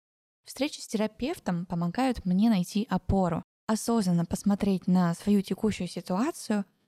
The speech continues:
и понизить уровень тревоги. Мне хочется обратить внимание, что при насыщенном графике Таня тоже выделяет время на регулярную личную терапию. Найти специалиста под свой запрос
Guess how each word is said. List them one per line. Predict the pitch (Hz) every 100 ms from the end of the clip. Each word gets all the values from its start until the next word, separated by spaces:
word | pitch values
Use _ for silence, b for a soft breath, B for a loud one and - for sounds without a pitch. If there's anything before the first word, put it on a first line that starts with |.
| _
и | 269
понизить | - 208 208 208 - -
уровень | 180 180 175
тревоги. | - 196 180 175 170 185 - _ _ _ _ _
Мне | 247
хочется | 277 262 - -
обратить | 196 190 202 - 208 185 -
внимание, | - 185 180 240 294 190 185
что | - - 196 190 _ -
при | -
насыщенном | 240 233 247 - 190 180
графике | 175 185 240 - - 196 - _ -
Таня | 233 226
тоже | 226 233 214 180
выделяет | 175 - 180 202 185
время | 175 185 254 214
на | 180
регулярную | 180 175 165 190 240 202 175
личную | 180 - 190 175
терапию. | - 196 - 180 165 160 _ _ _ -
Найти | 220 233
специалиста | - - - 190 190 294 - 190 180
под | 196 -
свой | 202
запрос | 190 185 - 190 294